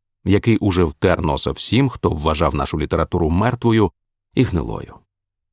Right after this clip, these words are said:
«Класики перехідного періоду здулися», — сказав по Бивану видавець. «Вони потонули, їх зжерли піран'ї. Ось наслідок їхньої ж надмірної пихатості.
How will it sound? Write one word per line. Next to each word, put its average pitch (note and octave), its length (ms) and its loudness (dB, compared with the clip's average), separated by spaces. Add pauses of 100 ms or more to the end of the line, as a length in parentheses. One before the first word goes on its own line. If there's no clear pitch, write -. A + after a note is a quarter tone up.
(920)
«Класики D3+ 800 4 (140)
перехідного B2+ 580 6
періоду C#3+ 440 6
здулися», — B2+ 720 0 (280)
сказав D#2+ 440 0
по F2 140 0
Бивану D#2+ 380 2
видавець. E2 580 -4 (520)
«Вони F#3 220 4
потонули, F3 680 2 (320)
їх D#3+ 360 4
зжерли A#2 460 2
піран'ї. A2+ 680 2 (720)
Ось D#3+ 340 4
наслідок C#3+ 580 4
їхньої B2 440 6
ж F#2 80 0
надмірної F#2 600 4
пихатості. - 800 -2